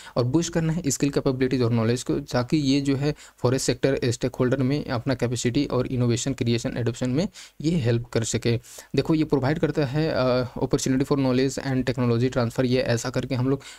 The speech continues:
अ, इसमें इनोवेशन और अच्छे से ला सकते हैं, ठीक है।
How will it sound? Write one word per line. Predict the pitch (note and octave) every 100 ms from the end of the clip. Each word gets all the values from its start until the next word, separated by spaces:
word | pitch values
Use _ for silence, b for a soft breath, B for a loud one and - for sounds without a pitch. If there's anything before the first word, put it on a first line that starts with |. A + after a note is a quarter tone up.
| -
अ, | B2
इसमें | B2 C3+ - C#3+
इनोवेशन | C3+ B2 B2+ C3
और | C3
अच्छे | B2 B2
से | B2
ला | A#2+ A2+
सकते | A#2+ -
हैं, | A#2+ A#2
ठीक | D#3
है। | F#3+